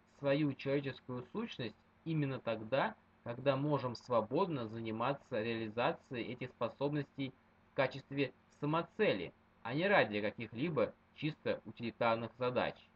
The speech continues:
Проявления нашего потенциала и способностей всегда являются исторически конкретными, но их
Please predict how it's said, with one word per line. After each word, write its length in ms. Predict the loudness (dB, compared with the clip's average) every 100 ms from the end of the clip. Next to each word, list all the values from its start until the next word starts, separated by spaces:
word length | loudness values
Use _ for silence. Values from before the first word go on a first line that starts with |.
| _ _ _ _ _ _ _ _ _ _
Проявления 800 | -2 0 2 2 0 0 0 -2 -4
нашего 460 | -2 -2 -2 -4 -6
потенциала 840 | -4 -6 -4 0 4 6 4 0
и 40 | -6
способностей 840 | -4 -2 0 0 -2 -4 -8 -8 -10 _ _
всегда 440 | -8 -4 2 4 4
являются 800 | -2 -2 2 4 2 0 -8 -8
исторически 580 | -10 -4 -4 -4 -10 -8
конкретными, 800 | -6 -4 2 2 0 -8 -12 -14 _ _ _ _ -20 -6
но 140 | -4
их 300 | -2 -4 -6